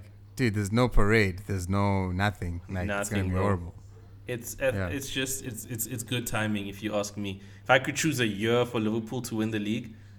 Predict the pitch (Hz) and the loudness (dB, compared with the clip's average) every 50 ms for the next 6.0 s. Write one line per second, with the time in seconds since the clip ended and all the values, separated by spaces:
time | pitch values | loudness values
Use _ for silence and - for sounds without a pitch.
0 | - - - 123 113 151 151 156 151 147 143 151 147 139 - - 120 107 107 - | -20 -14 -8 -2 2 4 6 6 6 6 6 4 2 2 0 -2 -2 -2 -2 -4
1 | - - - - 120 107 - - - 160 160 143 120 104 107 117 113 110 101 95 | -8 -10 -6 -4 -4 -4 0 0 0 0 2 0 0 0 0 0 0 0 0 0
2 | 92 87 - - 113 101 104 104 - 117 107 104 107 104 107 104 - - 113 107 | -2 -4 -4 -4 -2 -2 -2 -4 -4 -2 -2 0 -2 -2 -4 -6 -6 -6 -6 -4
3 | 110 - 104 98 95 95 - - 101 101 104 104 101 95 98 95 95 95 95 92 | -4 -4 -6 -6 -6 -8 -10 -8 -4 -2 -2 -2 -2 -2 -4 -4 -4 -6 -6 -8
4 | 95 95 107 98 92 92 - 107 104 107 110 110 107 98 104 107 107 - - 110 | -8 -8 -8 -8 -8 -8 -6 -6 -4 -4 -4 -4 -4 -4 -6 -6 -6 -6 -6 -4
5 | 101 98 104 104 110 107 - 123 127 135 135 120 104 101 98 98 95 95 - | -4 -2 -4 -4 -4 -6 -6 -6 -6 -4 -2 -2 -2 -2 -2 -4 -4 -6 -8